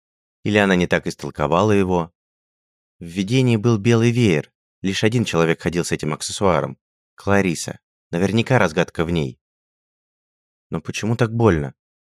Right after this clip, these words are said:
Просторный номер вдруг показался тесным и душным. Отчаянно захотелось помыться. До одури, до помутнения сознания не хотелось верить в очевидное. Радгар попользовался ею и бросил. Сбежал и бросил девушку одну.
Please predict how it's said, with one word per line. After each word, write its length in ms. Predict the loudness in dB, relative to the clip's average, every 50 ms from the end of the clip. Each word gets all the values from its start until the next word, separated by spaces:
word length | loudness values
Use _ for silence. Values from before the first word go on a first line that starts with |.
| _ _ _
Просторный 480 | -10 -10 -8 -6 -6 -4 -2 -2 0
номер 260 | 0 2 2 2 2
вдруг 200 | 0 -2 -4 -4
показался 480 | -6 -2 -2 0 2 2 0 0 -2 -6
тесным 400 | -4 -2 -2 -2 -2 -4 -4 -4
и 40 | -2
душным. 440 | -2 -4 -6 -6 -8 -10 -12 -12 -14 _ _ _ _ _ _ _ _
Отчаянно 440 | -14 -10 -4 0 2 2 4 2 2
захотелось 520 | -2 -4 -6 -8 -4 0 0 0 0 0 -2
помыться. 520 | -2 -2 -2 -2 -2 -4 -8 -12 -16 -16 -16 _ _ _ _ _ _ _ _ _ _ _ _
До 220 | -6 -2 -2 0
одури, 460 | 2 2 2 2 2 0 -2 -4 -6 -6 _
до 80 | -8 -6
помутнения 580 | -6 -4 -4 -2 -2 -2 -2 -2 0 0 0
сознания 400 | 0 0 2 2 2 2 2 2
не 80 | 0 0
хотелось 460 | -2 -4 -2 0 2 2 2 2 0
верить 340 | 0 0 0 0 -2 -4 -6
в 20 |
очевидное. 600 | -6 -2 0 0 2 2 0 -2 -4 -6 -8 -8 -12 _ _ _ _ _ _ _ _ _ _ _ _
Радгар 360 | -4 -2 -2 0 0 -2 -2 -2
попользовался 680 | -4 -4 0 0 0 2 2 0 0 0 -2 -2 -2
ею 360 | 0 0 2 2 2 2 0
и 140 | -2 -4 -4
бросил. 540 | -2 0 0 0 0 0 -4 -8 -12 -14 -16 _ _ _ _ _ _ -12
Сбежал 480 | -10 -6 -4 -4 -2 0 0 0 0
и 140 | 0 -4 -4
бросил 340 | -2 0 0 0 0 -2 -2
девушку 400 | 0 0 0 0 -2 -2 0 2
одну. 380 | 2 2 0 -2 -6 -6 -6